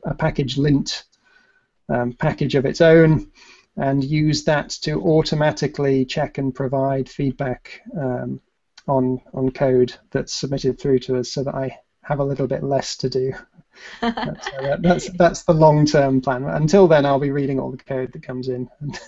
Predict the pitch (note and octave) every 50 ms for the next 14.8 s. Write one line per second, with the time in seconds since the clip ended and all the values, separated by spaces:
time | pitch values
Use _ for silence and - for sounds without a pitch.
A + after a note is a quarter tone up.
0 | - - A3 - - - - - _ _ _ - - - - - B3 A#3 - C#4
1 | B3 - - A#4+ A4+ - - - A4+ A4+ - - - - A#3 A3+ G#3+ E3+ D#3+ E3+
2 | - - - F3 D3 C#3+ C#3+ C3+ - A3 A#3 A3 A3 G#3 G#3 B3 G3+ F#3 G3+ -
3 | A3 B3 - - - _ A#3 A#3+ B3 - - - A#3 A#3 G#3+ F#3+ D#3 D#3 D#3 -
4 | - E3+ E3 E3+ D#3+ D#3+ E3+ F3+ G3+ G#3 - F#3 F#3+ G3+ A3 A3+ A3 F#3+ E3+ D#3+
5 | D#3+ E3 F#3+ G3+ - G#3 A3 A#3 A#3 A3 F#3+ E3+ F3 E3+ F3 - - C4 B3 B3
6 | A#3 G3 G3+ - A3 G#3+ A#3 - G#3 F3 E3 F#3 - - F3 D#3+ E3 - _ -
7 | G3+ G3+ A3+ - G#3 G3 - F#3 F3 E3+ F3 D#3+ F#3 F#3+ F#3+ F3 E3 D3+ - E3
8 | D#3+ D#3+ D#3+ D3+ - E3+ D#3+ C#3 C3 C#3+ D#3 F3+ - G3+ - - F#4 - - D#4
9 | C4+ C4+ B3 A3+ G3+ F#3+ E3+ F3 F3+ F3+ E3+ E3+ D#3 D3 - - - - G#3+ A3+
10 | G#3+ F3+ G#3+ C4+ C4+ C4+ A3+ - F#3 D#3 C3+ C3+ B2+ - A3+ A3+ F3 D#3+ D#3 F3
11 | E3 D#3 - _ - D3 - - - F#3+ D3+ D3 D3 D3+ D3+ D#3 D#3+ D3+ - E3+
12 | D3+ D3+ D3+ - D#3 D3+ D3 D3 D3+ C3 D#3 D3+ - - - E3+ D#3+ D#3+ D#3 D3
13 | C#3 C#3+ D3 D3+ E3+ - - C3 B2+ D3 D3 - - E3+ D3+ - - C#3 C#3+ C#3
14 | C#3+ C3+ C3 C#3 C#3+ B3 B3+ C#4 - C#3 C3 - C4+ A#3 G#3+ G#3